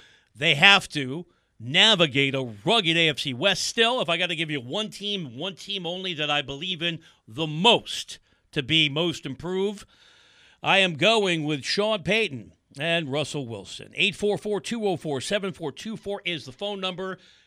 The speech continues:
You can be interactive on social media. That's B W Weber, Weber with two Bs. Final hour of the program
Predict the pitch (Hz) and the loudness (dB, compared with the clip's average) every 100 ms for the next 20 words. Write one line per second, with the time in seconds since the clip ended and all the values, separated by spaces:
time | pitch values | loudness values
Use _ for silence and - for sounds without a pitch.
0 | _ _ 170 214 214 202 196 233 214 143 | _ _ -12 -6 0 2 2 -2 -12 -8
1 | 151 175 160 165 196 202 151 143 196 196 | -6 -6 -6 -4 -4 -4 -8 -6 -6 -6
2 | - 190 190 196 156 139 - 185 202 170 | -6 -6 -4 -2 -4 -6 -6 -4 -2 -2
3 | 170 160 180 190 151 196 214 214 214 - | -4 -4 -4 -4 -4 -4 -4 -10 -10 -12
4 | 208 143 127 120 - _ _ _ _ - | -8 -6 -6 -8 -14 _ _ _ _ 0
5 | 202 233 233 233 226 208 - 226 208 165 | 4 6 8 8 6 2 2 2 4 6
6 | 214 208 202 | 6 6 2